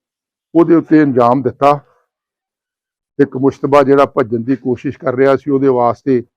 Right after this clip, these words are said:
ਉਹਨੇ ਪੂਰੀ ਤਨਦੇਹੀ ਤੇ ਜ਼ੋਰ ਦੇ ਨਾਲ ਉਸ ਯੰਗ ਨੂੰ ਵੀ ਭੱਜਣ ਨਹੀਂ ਦਿੱਤਾ, ਗਲੋਂ ਫੜ ਕੇ ਉਹਨੇ ਕਾਬੂ ਕੀਤਾ। ਔਰ ਆਪਾਂ ਸਾਰਿਆਂ ਨੇ ਟੈਲੀਵਿਜ਼ਨ ਦੇ ਉੱਤੇ ਵੀਡੀਓ ਵੀ ਵੇਖੀ ਆ ਕਿ ਜਦੋਂ ਉਹਨੂੰ ਕਾਲਰੋਂ ਫੜ ਕੇ ਉਹਨੇ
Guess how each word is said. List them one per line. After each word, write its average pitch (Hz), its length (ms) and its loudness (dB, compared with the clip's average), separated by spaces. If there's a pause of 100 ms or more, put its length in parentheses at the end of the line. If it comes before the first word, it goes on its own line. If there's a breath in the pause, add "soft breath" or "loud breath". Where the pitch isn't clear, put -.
(720)
ਉਹਨੇ 160 220 0
ਪੂਰੀ 214 440 -2
ਤਨਦੇਹੀ 156 600 2
ਤੇ 156 160 0
ਜ਼ੋਰ 135 320 2
ਦੇ 147 160 4
ਨਾਲ 110 280 2 (880)
ਉਸ 147 280 0
ਯੰਗ 143 420 2
ਨੂੰ 165 220 2
ਵੀ 143 220 2 (420)
ਭੱਜਣ 127 260 0
ਨਹੀਂ 143 160 -2
ਦਿੱਤਾ, 135 520 0 (180)
ਗਲੋਂ 135 200 2
ਫੜ 131 200 -4
ਕੇ 127 260 -4 (540)
ਉਹਨੇ 147 160 0
ਕਾਬੂ 120 340 -2
ਕੀਤਾ। - 420 -18 (760)
ਔਰ 147 140 4
ਆਪਾਂ 147 240 2
ਸਾਰਿਆਂ 139 380 0
ਨੇ 147 280 0 (580)
ਟੈਲੀਵਿਜ਼ਨ 135 520 0
ਦੇ 139 80 -4
ਉੱਤੇ 143 200 -6
ਵੀਡੀਓ 139 380 0
ਵੀ 160 100 0
ਵੇਖੀ 127 380 -4
ਆ 127 140 0 (640)
ਕਿ 143 100 2
ਜਦੋਂ 135 300 0
ਉਹਨੂੰ 147 220 0
ਕਾਲਰੋਂ 131 380 0
ਫੜ 135 200 -4
ਕੇ 139 140 -6
ਉਹਨੇ 135 360 0